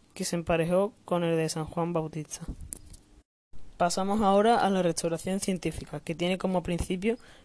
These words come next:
la intervención de profesionales en la materia, la necesidad de establecer un buen diagnóstico antes de la intervención, el empleo de técnicas no destructivas y la reversibilidad de la intervención.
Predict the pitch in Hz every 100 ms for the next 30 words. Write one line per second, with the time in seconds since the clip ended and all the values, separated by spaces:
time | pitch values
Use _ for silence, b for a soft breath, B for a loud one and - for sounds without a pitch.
0 | - 180 175 170 170 165 - 185 175 175
1 | - 170 170 180 202 208 180 160 156 160
2 | 143 139 165 165 156 175 170 170 180 170
3 | 160 - 160 160 175 185 - 185 180 175
4 | 170 170 180 208 190 190 - 170 - 208
5 | 196 170 160 151 151 147 - 147 - B
6 | B B B B - 175 160 175 185 170
7 | 160 185 175 - 170 180 190 - 175 -
8 | 185 220 247 - 185 175 170 170 175 170
9 | 165 165 180 196 202 180 156 151 143 151
10 | 143